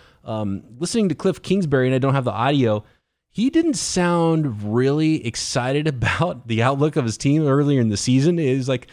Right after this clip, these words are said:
kind of a lot of excuses. He was like, "Yeah, well, you know, it was a weird offseason, might not be, uh, really sharp to start the year." And, and a lot of reasons why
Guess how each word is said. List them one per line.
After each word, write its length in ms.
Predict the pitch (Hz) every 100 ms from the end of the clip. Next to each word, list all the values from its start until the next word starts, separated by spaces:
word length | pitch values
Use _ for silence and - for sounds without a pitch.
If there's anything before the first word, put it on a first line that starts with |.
| - - -
kind 160 | 175
of 60 | 208
a 40 |
lot 160 | 180 175
of 80 | 143
excuses. 760 | 120 - 160 233 - 104 82
He 100 | 101
was 100 | 101
like, 140 | 101 104
"Yeah, 240 | 151 170
well, 300 | 170 147 160
you 80 | 139
know, 140 | 135
it 20 | 156
was 100 | 120
a 40 |
weird 180 | 123 123
offseason, 560 | 123 131 - 131 123
might 200 | 123 120
not 220 | 131 120 127
be, 200 | 117 - - - -
uh, 300 | 95 92 85 85 71 64 76
really 160 | 117 123
sharp 400 | - 120 123 127
to 80 | 113
start 300 | - 123 120
the 80 | 110
year." 200 | 123 120
And, 220 | 117 113
and 340 | 113 - - _
a 80 | 123
lot 200 | 117 180
of 60 | 226
reasons 420 | 220 202 175 143
why 520 | 156 147 139 131 120